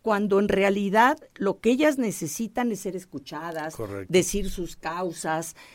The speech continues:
Speaker 1: eh,
Speaker 2: Y que las
Speaker 1: y que
Speaker 2: escuchemos
Speaker 1: las
Speaker 2: con
Speaker 1: es-,
Speaker 2: atención.
Speaker 1: así es.
Speaker 2: Y, y, y seamos como sociedad donde estemos proactivos a favor de esas causas.
Speaker 1: Y que lo importante sean sus causas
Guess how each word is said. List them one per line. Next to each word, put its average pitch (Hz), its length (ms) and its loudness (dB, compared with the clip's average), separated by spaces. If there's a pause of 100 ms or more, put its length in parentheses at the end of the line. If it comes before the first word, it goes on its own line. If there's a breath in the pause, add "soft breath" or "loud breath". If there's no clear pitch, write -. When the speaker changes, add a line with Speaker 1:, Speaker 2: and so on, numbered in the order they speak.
(160 soft breath)
Speaker 1:
eh, 165 100 4
Speaker 2:
Y 151 100 4
que 143 160 0
las 131 220 2
Speaker 1:
y - 20 -2
que - 60 -4
Speaker 2:
escuchemos 151 500 4
Speaker 1:
las 196 180 2
Speaker 2:
con 135 200 0
Speaker 1:
es-, 127 80 4
Speaker 2:
atención. 131 560 0
Speaker 1:
así 185 320 -6
es. 320 360 -6
Speaker 2:
Y, 139 200 -8
y, 117 300 -8 (360)
y 107 100 -8
seamos 180 420 2
como 123 260 -4
sociedad 123 460 -2
donde 127 240 -4
estemos 170 480 -4
proactivos 139 840 2
a 113 60 -6
favor 117 300 -6
de 120 80 -10
esas 107 200 -14
causas. - 540 -16
Speaker 1:
Y 269 120 6
que 277 140 6
lo 254 120 8
importante 262 680 8
sean 262 420 8
sus 214 300 0
causas 233 720 6